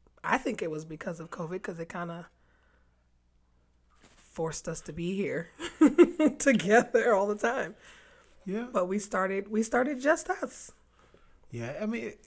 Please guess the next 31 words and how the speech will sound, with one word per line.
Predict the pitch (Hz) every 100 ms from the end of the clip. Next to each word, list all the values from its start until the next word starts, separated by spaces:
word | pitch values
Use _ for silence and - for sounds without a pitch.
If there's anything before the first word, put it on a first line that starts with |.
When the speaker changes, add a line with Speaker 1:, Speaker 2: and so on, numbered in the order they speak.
| - -
Speaker 2:
I |
mean, | 160 165
it's, | 185 180 -
it's | 180 139
been | 143 170 139
a | 101
journey, | 104 104 101 95
man. | 98 104 107 101
I, | 110 - - 127
I | 123
really | 127 131 120
appreciate, | 107 117 107 - 95 85 76 73 _ _ _ _ _ _
um, | 80 78 69 73 71 85 _ _ - - -
you | 110
know, | 92 87 92 95 104 _
the, | 123
the | 113
support | - 101 - 101 92 - 82
and, | 80 76 - _ _ _ _ _ _ _
you | 87 80
know, | 73
people | - 101 82
pushing | - 107 - 90
us | 85 85
to | - 80
do, | 90 82 80 80 _ _ _ _ _ _ _ _ _ _ _ _ _ _ _ _
um, | 69 69 67 69 - - _ _ _ _ _ _ _ _ _ 104
do | 113 123
more | 110 110 110
of | 90
this | 85 85 -